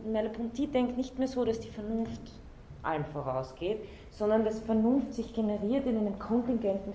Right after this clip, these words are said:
Feld von Faktizität. Das heißt, sie haben, also diese Transzendentalphilosophie ist eingeschrieben in eine Kontingenz, in eine Geschichtlichkeit, äh,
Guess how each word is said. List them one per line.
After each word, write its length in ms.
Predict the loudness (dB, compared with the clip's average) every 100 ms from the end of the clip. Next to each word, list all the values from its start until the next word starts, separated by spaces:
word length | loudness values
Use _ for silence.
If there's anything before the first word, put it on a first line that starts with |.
| 0
Feld 240 | 2 2
von 120 | -4 -8
Faktizität. 760 | -8 -8 -10 -14 -12 -8 -8 -8 -14 -16 -18 -14 -6
Das 120 | 6
heißt, 220 | 8 8
sie 140 | 2 4
haben, 300 | 6 6 6
also 220 | 4 2 0
diese 240 | 2 0
Transzendentalphilosophie 1400 | 2 0 0 -4 2 6 8 8 6 0 0 0 2 2 0 -4
ist 220 | -2 0 4
eingeschrieben 720 | 6 6 4 2 4 4 4
in 160 | 4 6
eine 180 | 6
Kontingenz, 880 | 4 2 2 2 0 4 4 4 0 2
in 180 | 6
eine 160 | 6 4
Geschichtlichkeit, 1000 | 2 -4 -6 -4 -2 -2 2 6 8 6 2 -10 -16 -18 4
äh, 320 | 8 12 12